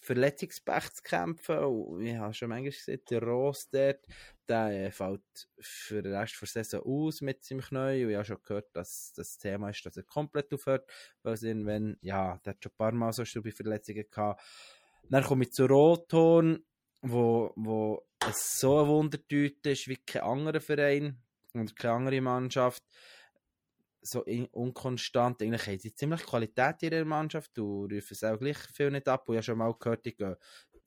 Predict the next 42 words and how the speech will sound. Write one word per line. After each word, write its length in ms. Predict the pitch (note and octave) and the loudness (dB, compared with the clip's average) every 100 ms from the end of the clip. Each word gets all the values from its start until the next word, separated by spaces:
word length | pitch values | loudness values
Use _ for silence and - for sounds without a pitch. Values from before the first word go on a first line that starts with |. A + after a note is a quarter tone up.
| - | -12
es 140 | G#2+ - | -12 -10
gibt 220 | G#2+ - | -10 -4
ja 100 | G#2+ | -4
diverse 460 | - G#2 A#2 - | -2 -2 -2 -4
Spieler, 440 | A#2+ - A2+ A#2 G2+ | -8 -4 -2 -2 -2
wo, 300 | G2 F#2 C2 | -4 -4 -6
wo 120 | G2 | -6
nicht 240 | G#2 A2 - | -6 -6 -10
wirklich 300 | G#2+ A2+ - | -10 -10 -6
mit 200 | A#2 - | -6 -6
den 80 | G2+ | -4
Auswärtsspielen 640 | C#3+ C3+ C#3+ - - B2+ B2+ | -4 0 -2 -2 0 0 0
gehen. 120 | B2+ | -4
Das 100 | - | -4
weiss 140 | F2 | -6
ich 60 | F#2 | -6
aber 120 | - | -6
nicht, 160 | G#2+ G#2+ | -6 -6
wie 40 | |
fest 300 | - G#2 - | -6 -6 -8
das 140 | G#2+ | -16
stimmt. 340 | - - A2+ - - - - - | -10 -4 -4 -6 -20 -20 -20 -4
Und 140 | - E3 | 4 8
dann 120 | A3+ | 8
ist 100 | A3 | 8
noch 80 | A3+ | 4
Steffisburg, 920 | - G3 G3+ G#3+ G3+ - F3 F#3 - - | 6 6 6 4 0 4 8 8 6 -8
wo 580 | B2+ C#3+ C#3 C3+ C3+ C3 C3 | 0 6 8 8 6 4 4
ich 220 | C3 C3 | 2 2
auch 140 | B2 A#2+ | 0 0
gesehen 180 | - | -2
spielen 300 | A#2 - C#3 | -4 2 4
und 120 | D3 B2 | 4 2
die 80 | |
sind 220 | A#2+ A#2 A#2+ | -4 -2 0
richtig 340 | C3 D3 - | -2 -4 -4
schlecht 400 | - C3+ B2+ - | 2 2 2 -4
gewesen. 360 | - C3 B2 B2 - - - _ _ - | -6 0 0 -2 -16 -20 -20 _ _ -4
Aber 420 | A2+ A#2 A2+ A2+ - _ _ _ | 0 2 4 2 0 _ _ _
ich 240 | - A#2 A2 | -6 -2 0
habe 400 | G2+ F#2+ C#2+ - _ _ _ - - | -2 -2 -6 -10 _ _ _ -20 -12
eigentlich 440 | G#2+ G#2 G#2+ | -8 -6 -8